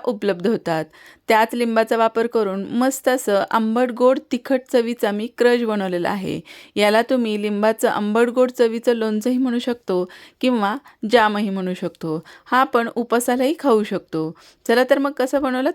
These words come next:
ते पाहूया. त्यासाठी काय केलं तर छान अशी पिकलेली लिंब घेतली, ती स्वच्छ धुवून पुसून घेतली, त्याचे असे तुकडे करून घेतले, त्यामधलं बी काढून घेतलं. आता ह्या ज्या फोडी आहेत त्या मिक्सरच्या भांड्यामध्ये टाकायच्या आणि पाणी न टाकता आपल्याला हे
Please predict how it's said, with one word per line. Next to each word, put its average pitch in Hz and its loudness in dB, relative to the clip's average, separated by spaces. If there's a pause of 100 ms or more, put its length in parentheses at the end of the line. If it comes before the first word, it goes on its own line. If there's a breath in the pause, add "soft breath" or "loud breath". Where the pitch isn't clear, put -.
ते 240 4
पाहूया. 175 -4
त्यासाठी 240 0
काय 233 0
केलं 214 0 (100)
तर 214 -4 (100)
छान 254 0
अशी 262 -2
पिकलेली 233 -4
लिंब 226 -2
घेतली, 233 -4
ती 208 -4
स्वच्छ 233 -2
धुवून 247 0
पुसून 247 -4
घेतली, 240 -4
त्याचे 196 0
असे 220 -2
तुकडे 220 -2
करून 240 0
घेतले, 196 -4 (480 loud breath)
त्यामधलं 247 2
बी 277 2
काढून 185 0
घेतलं. 170 -6 (440 loud breath)
आता 226 2
ह्या 254 0
ज्या 262 2
फोडी 247 2
आहेत 240 -2
त्या 233 2
मिक्सरच्या 240 0
भांड्यामध्ये 233 0
टाकायच्या 220 -2 (120)
आणि 220 0
पाणी 233 2
न 247 0
टाकता 240 -2
आपल्याला 233 -2
हे 247 0